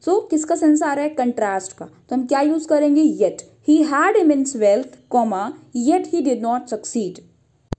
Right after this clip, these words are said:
ध्यान रखिएगा, yet से पहले हमेशा कॉमा का यूज़ करते हैं। तो अभी आपने क्या सीखा? In spite of verb आईएनजी आने पर या फिर notwithstanding आने पर या although आने पर आपको यूज़ करना है yet का।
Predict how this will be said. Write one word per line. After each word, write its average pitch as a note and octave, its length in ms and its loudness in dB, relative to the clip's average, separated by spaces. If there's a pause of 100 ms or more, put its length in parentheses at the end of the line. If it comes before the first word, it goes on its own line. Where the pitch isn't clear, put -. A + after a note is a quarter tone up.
(420)
ध्यान C#4+ 280 2
रखिएगा, E4+ 420 -2
yet C4+ 380 0
से F4+ 140 -2
पहले C4+ 320 0
हमेशा A#3 400 -4
कॉमा G3 360 -4
का B3 140 -6
यूज़ G#3 340 -4
करते F#3+ 340 -6
हैं। F#3 380 -8 (140)
तो B3 60 -4
अभी B3 140 0
आपने E4 260 -2
क्या D#4+ 220 -2
सीखा? D#4+ 400 -4
In B3+ 140 -6
spite C4+ 400 -4
of D4+ 240 0
verb B3+ 160 -2
आईएनजी C4 300 -2
आने C4 260 -2
पर C#4 300 -6 (680)
या B3 120 0
फिर A#3+ 180 -4
notwithstanding C#4 800 -4
आने C4+ 200 -4
पर C4 280 -6
या A3+ 220 -6
although B3+ 420 0
आने C4+ 240 0
पर C4 360 -4
आपको A3+ 320 -4
यूज़ C4+ 260 -4
करना A3 320 -6
है A3+ 280 -8
yet F#3 240 -2
का। - 380 -14